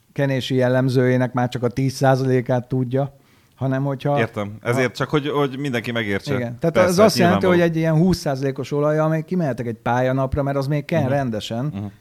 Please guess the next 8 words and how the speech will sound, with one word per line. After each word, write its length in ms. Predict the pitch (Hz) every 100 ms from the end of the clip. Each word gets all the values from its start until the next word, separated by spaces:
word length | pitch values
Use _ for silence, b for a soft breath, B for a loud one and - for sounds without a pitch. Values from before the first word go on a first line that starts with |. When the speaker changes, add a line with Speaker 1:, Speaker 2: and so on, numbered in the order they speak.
| -
Speaker 1:
de 180 | 135 147
már 260 | 151 151
csak 240 | 151 143 -
húsz 220 | 165 143
százalékot 840 | 143 131 120 117 120 117 123 117
fog 220 | 127 120
időben 520 | 117 143 135 127 117 123
elfutni, 680 | 127 117 120 113 131 127